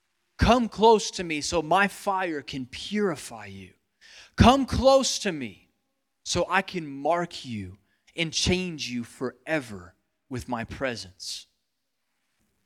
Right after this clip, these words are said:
Access Church, we need to be ready for these moments. We need to be ready for these moments. And that's why I felt the need to share this with you today,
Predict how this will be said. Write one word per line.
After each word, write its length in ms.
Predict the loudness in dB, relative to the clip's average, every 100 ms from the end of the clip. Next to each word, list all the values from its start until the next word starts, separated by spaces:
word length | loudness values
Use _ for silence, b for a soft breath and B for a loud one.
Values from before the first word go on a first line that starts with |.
| _ _ _ _ _ 0
Access 480 | 0 0 -6 -8 -10
Church, 400 | -10 -12 -12 -10
we 100 | -10
need 160 | -10
to 120 | -10
be 120 | -6 -6
ready 560 | -2 -4 -4 -14 -20 _ _
for 140 | -16 -10
these 260 | -10 -10
moments. 640 | -12 -14 -18 _ -12 -12 -12 _ _ _ _ _ _ _ _ _ _
We 140 | -6 -4
need 160 | -2
to 100 | -2
be 140 | 0 0
ready 460 | 0 -2 -2 -6
for 180 | -8 -14
these 260 | -14 -12 -12
moments. 440 | -12 -12 -10 -12
And 100 | -6
that's 220 | -8 -6
why 160 | -8 -10
I 40 |
felt 440 | -12 -8 -6 -6 -12 B B
the 120 | -8 -8
need 320 | -8 -12 -12
to 120 | -10
share 520 | -6 -4 -4 -4 -4
this 280 | -6 -8 -8
with 260 | -10 -14 -16
you 120 | -14
today, 520 | -14 -12 -12 -12 -18